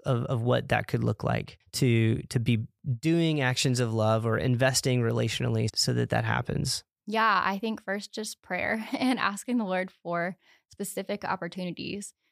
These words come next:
Speaker 2: where you can show love and, um, really, yeah, just develop that relationship. So whether that's time spent with the other person, whether it's easy or hard to spend time with them,
Speaker 1: Mm-hmm.
Speaker 2: that the Lord would bring those opportunities to spend time with them, getting to talk about what they're excited to talk about too.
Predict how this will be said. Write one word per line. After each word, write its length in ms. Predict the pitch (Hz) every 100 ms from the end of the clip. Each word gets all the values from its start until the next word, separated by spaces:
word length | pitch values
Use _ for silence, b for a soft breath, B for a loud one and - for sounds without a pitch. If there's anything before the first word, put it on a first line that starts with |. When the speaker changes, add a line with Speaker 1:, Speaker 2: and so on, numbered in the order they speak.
| _ -
Speaker 2:
where 120 | 196
you 160 | 180
can 220 | 180 185 175
show 500 | - 170 170 185 -
love 340 | - 170 - 196 _ -
and, 440 | 180 170 160 180 - -
um, 400 | - 151 - 208
really, 420 | 208 202 208 190 180
yeah, 220 | 196 170
just 280 | 180 185 -
develop 340 | 202 190 185
that 160 | 185 170
relationship. 640 | 180 180 180 190 180 - -
So 200 | - 180
whether 180 | 185
that's 300 | 185 180 -
time 460 | - 180 - - 226 - b b b
spent 220 | 226 220
with 80 | 220
the 100 | 220
other 140 | 220
person, 500 | 220 220 214 262 262
whether 240 | 208 190
it's 160 | 185 180
easy 300 | 196 196 208
or 80 | 180
hard 240 | 185 180
to 100 | 196
spend 240 | 208 220 220
time 200 | 226 208
with 160 | 226 214
them, 220 | 240 247
Speaker 1:
Mm-hmm. 180 | 214 117 -
Speaker 2:
that 160 | 196 -
the 80 | 185
Lord 300 | 185 190 190
would 260 | 180 175
bring 240 | - 180 185
those 180 | 170
opportunities 600 | 175 165 175 - 180 175 -
to 80 |
spend 300 | 165 - 175
time 180 | 175 170
with 140 | 170 -
them, 320 | - 185 190 _
getting 240 | 196 202 226
to 80 | 220
talk 320 | - 180 196
about 240 | 185 175
what 160 | 190 185
they're 200 | 180 180
excited 320 | 175 190 180
to 80 | 180
talk 240 | 185 180 -
about 280 | - -
too. 360 | - - - -